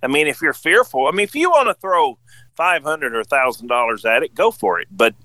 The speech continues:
if you're wanting to, you know, spend a, an in-, invest your entire retirement life savings in it because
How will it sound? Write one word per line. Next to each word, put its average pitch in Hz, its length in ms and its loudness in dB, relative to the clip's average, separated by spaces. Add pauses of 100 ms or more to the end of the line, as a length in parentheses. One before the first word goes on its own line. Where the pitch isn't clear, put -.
(380)
if 127 180 -4
you're 190 140 2
wanting 190 280 0
to, 127 200 0 (100)
you 127 140 -2
know, 110 160 0
spend 151 420 -4
a, 113 160 2
an 107 100 -4
in-, 107 200 -10 (100)
invest 110 560 -2
your 113 140 2
entire 135 500 0
retirement 143 580 -4
life 135 220 0
savings 175 560 -4
in 110 160 0
it 143 100 -4
because 123 600 0